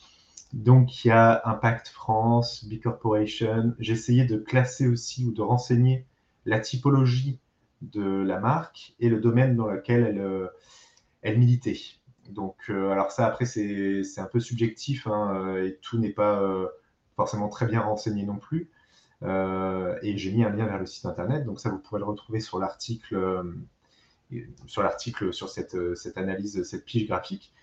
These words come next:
Donc il y a Impact France, B Corporation, Extinction Rebelli-, Rebellion, Emmaüs, Label Emmaüs, Souffle du Nord, les Restaurants du Cœur, Greenpeace. Il y en a plein, il y en a des connus, des moins connus,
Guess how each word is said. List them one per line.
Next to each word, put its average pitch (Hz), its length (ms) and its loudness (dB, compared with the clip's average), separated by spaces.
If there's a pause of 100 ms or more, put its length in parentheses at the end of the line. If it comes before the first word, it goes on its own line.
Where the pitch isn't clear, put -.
(160)
Donc - 140 -8
il 120 40 4
y - 20 6
a 117 40 6
Impact 110 260 2
France, 147 360 2
B 120 100 0
Corporation, 110 640 0
Extinction 107 560 -2
Rebelli-, 95 460 -4
Rebellion, 113 560 2
Emmaüs, 123 640 2
Label 104 260 -2
Emmaüs, 110 640 -2
Souffle 123 340 0
du 92 120 -4
Nord, 107 340 4
les 104 100 0
Restaurants 110 360 -4
du 95 140 -8
Cœur, 113 320 0
Greenpeace. 107 760 -10 (320)
Il 92 60 -10
y - 20 -4
en 98 60 -2
a 92 80 0
plein, 117 400 6
il 107 60 2
y - 20 -2
en 101 60 -2
a 98 80 0 (220)
des 101 140 -6
connus, 139 500 4
des 107 120 -2
moins 110 160 2
connus, 147 400 0